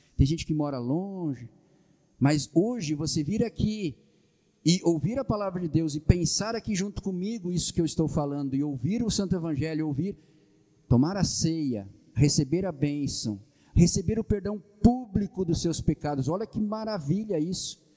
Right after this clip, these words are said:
Uma coisa é você estar em casa e pedir perdão, "Deus me perdoa", e, né?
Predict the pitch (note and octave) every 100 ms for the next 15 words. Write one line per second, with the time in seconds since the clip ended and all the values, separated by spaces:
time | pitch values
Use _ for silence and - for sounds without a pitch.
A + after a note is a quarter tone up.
0 | _ _ _ - D#3 G3+ A3 A3 - G#3+
1 | - G3 F#3 D#3+ F3 F#3+ F#3+ F#3+ F3 E3+
2 | F3 E3 F#3 E3 F3+ F#3+ F#3 D#3 E3 C#3+
3 | D#3+ F#3+ G3 F#3 F#3 F#3 F3+ - C#3+ D3+
4 | G#3+